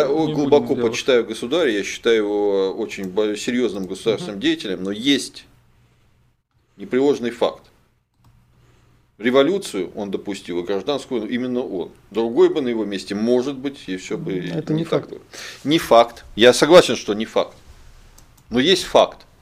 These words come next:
Speaker 2: Многомиллионные потери,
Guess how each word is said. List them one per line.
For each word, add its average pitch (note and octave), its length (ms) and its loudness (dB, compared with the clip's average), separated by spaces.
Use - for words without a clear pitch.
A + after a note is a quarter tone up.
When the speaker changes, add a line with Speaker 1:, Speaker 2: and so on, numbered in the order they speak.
Speaker 2:
Многомиллионные C#3+ 960 4
потери, C3 600 0